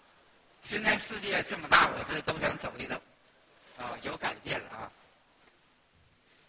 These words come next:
那我今天给大家带来的主题是，<clears throat> 对，首先我们要知道为什么要讲故事，因为只要你知道，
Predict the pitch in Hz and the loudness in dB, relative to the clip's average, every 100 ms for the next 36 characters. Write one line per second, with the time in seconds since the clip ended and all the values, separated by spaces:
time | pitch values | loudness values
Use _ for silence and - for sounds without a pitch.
0 | _ - - 170 - - 185 170 - - | _ -8 -2 0 -2 -4 -2 4 4 2
1 | 160 156 - - 123 123 131 147 143 - | -2 -2 -6 -14 -16 -14 -10 -8 -10 -10
2 | - - - - - - - - - - | -20 -20 -20 -18 -10 -8 -8 -12 -20 -20
3 | - - - - - - - - - - | -20 -20 -18 -18 -16 -14 -14 -14 -12 -12
4 | - - - - - - - - - - | -12 -12 -12 -12 -12 -12 -14 -14 -16 -18
5 | - - - - - - - 160 - - | -18 -18 -18 -18 -20 -14 -6 -6 -6 -14
6 | - - - - - - - - 185 180 | -20 -20 -20 -20 -20 -20 -10 -6 -4 0
7 | 196 156 180 214 196 - 226 311 170 - | -2 0 -2 -2 -4 -4 -4 -6 -6 -6
8 | 254 254 - - - 151 135 - - - | -4 -4 -4 -12 -14 -18 -16 -18 -20 -20
9 | _ _ _ - - 208 269 - 196 233 | _ _ _ -20 -10 -4 -4 -4 -4 -4
10 | 262 - - 185 214 202 - | -4 -8 -10 -8 -4 -4 -6